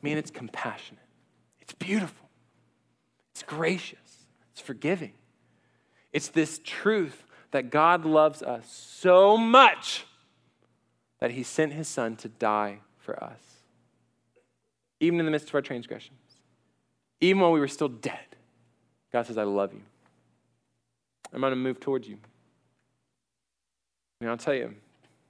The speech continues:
the weight of that is something that should sit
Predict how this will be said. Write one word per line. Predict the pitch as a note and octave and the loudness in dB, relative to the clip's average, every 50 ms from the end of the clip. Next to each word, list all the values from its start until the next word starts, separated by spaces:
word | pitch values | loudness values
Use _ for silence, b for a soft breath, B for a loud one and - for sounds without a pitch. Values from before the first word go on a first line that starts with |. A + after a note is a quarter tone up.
| _ _ _ _ _ _ _ _ _ _ _ _ _ _ _ _ _ _ _ _ _ _ _ _ _ | _ _ _ _ _ _ _ _ _ _ _ _ _ _ _ _ _ _ _ _ _ _ _ _ _
the | B2 A2+ | -6 -2
weight | A2 A#2+ C3 C#3+ D#3+ | 0 0 0 0 0
of | D3+ D3 | -2 -2
that | D#3+ E3+ E3+ F3 E3+ E3 - _ _ _ _ _ _ _ _ _ _ _ _ _ _ _ _ _ _ _ _ _ _ _ _ - | -2 -2 -2 -2 -4 -8 -12 _ _ _ _ _ _ _ _ _ _ _ _ _ _ _ _ _ _ _ _ _ _ _ _ -18
is | G#2+ - | -12 -10
something | - B2 A#2+ - C3 A#2+ | -8 -8 -8 -8 -8 -8
that | A2+ A2 | -8 -8
should | - - F#2 - | -10 -14 -18 -16
sit | - - - - - C3+ C3+ - - - - | -16 -18 -12 -6 -4 -4 -4 -4 -8 -14 -20